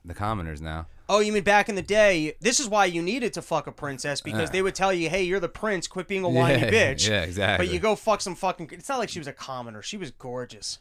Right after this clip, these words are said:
Speaker 1: But, but the, also the Markle is, um, is, she's a, American. Like, they're all doing it.
Speaker 2: Oh yeah, that's true too. If you were to, like, do a ranking
Speaker 1: But she's not a commoner,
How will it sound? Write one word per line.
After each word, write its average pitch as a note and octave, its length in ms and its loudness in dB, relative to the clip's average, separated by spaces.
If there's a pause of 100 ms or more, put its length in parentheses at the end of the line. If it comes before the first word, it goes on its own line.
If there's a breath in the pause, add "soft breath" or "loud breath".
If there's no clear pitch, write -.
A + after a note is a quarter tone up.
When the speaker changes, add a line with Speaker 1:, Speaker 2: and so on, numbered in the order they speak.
(160)
Speaker 1:
But, B2+ 240 6
but A#2 220 4
the, A2+ 80 2
also A2+ 320 4
the G#2+ 100 2
Markle G#2 840 0
is, F#2+ 160 -4
um, F2+ 380 0 (120)
is, F#2+ 160 -6
she's G#2+ 160 -2
a, F#2 240 0 (180)
American. F2 680 -4 (160)
Like, F2+ 160 -4
they're G#2 100 0
all G#2 140 2
doing E2 320 -6
it. - 80 -12 (200)
Speaker 2:
Oh E3+ 120 2
yeah, D#3+ 180 2
that's D#3 200 -2
true D#3+ 120 -8
too. C#3+ 180 -6
If C#3 160 -6
you C#4+ 120 -2
were F4 80 0
to, B3+ 240 6
like, F#3 400 -2
do F#3 160 -2
a E3+ 80 2
ranking D#3 260 0
Speaker 1:
But B2+ 120 4
she's E3 200 6
not B2 220 4
a F#2 60 0
commoner, D#2+ 360 -6